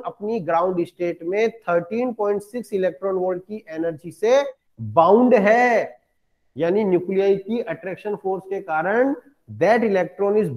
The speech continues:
bound, uh, by the energy of, uh, thirteen point six electron volt। और इसका क्या मतलब निकला? If thirteen point six electron volt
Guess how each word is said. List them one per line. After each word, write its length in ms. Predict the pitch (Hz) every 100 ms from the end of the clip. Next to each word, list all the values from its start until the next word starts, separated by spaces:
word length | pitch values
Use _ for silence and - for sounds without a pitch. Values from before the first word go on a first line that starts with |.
| 107
bound, 360 | 160 240 262 190
uh, 600 | - _ _ 131 143 139 147
by 180 | 160 170
the 120 | 190
energy 480 | 160 165 165 151 190
of, 280 | 180 196 220
uh, 220 | 262 320 - - _ -
thirteen 420 | 165 170 196 202 190
point 280 | 185 190 190
six 180 | 190 190 147
electron 480 | 139 - 135 127 113
volt। 200 | 110 95 _ _
और 200 | 196 240
इसका 220 | 226 233 226
क्या 200 | 226 220
मतलब 300 | 208 214 214
निकला? 280 | 190 196 139 - _ _ _
If 200 | 269 262 -
thirteen 380 | 190 185 262 262
point 260 | 247 247 247
six 200 | 247 226
electron 480 | 220 208 214 220 226 214
volt 260 | 220 220